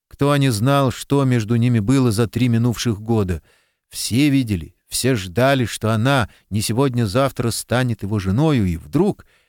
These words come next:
Катюша — попросту покинутая девка, да еще на двадцать восьмом году жизни.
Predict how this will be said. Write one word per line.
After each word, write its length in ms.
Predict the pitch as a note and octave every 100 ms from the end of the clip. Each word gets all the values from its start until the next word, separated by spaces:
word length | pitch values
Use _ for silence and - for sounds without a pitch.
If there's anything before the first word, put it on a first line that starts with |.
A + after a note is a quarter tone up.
| _ _
Катюша — 580 | - F#2+ - A#3+ B3+ E3+
попросту 540 | - F#3 - C3+ - C3
покинутая 640 | G#2+ - C3 A2 A2 G#2
девка, 380 | G#2+ G2+ - E2+
да 80 |
еще 220 | A#2+ - F3+
на 140 | B2+
двадцать 580 | F2+ D2+ F3+ - C3+ B2
восьмом 360 | A#2 - A#2
году 240 | G#2 G2 G2
жизни. 460 | F2+ F2+ D2 C#2+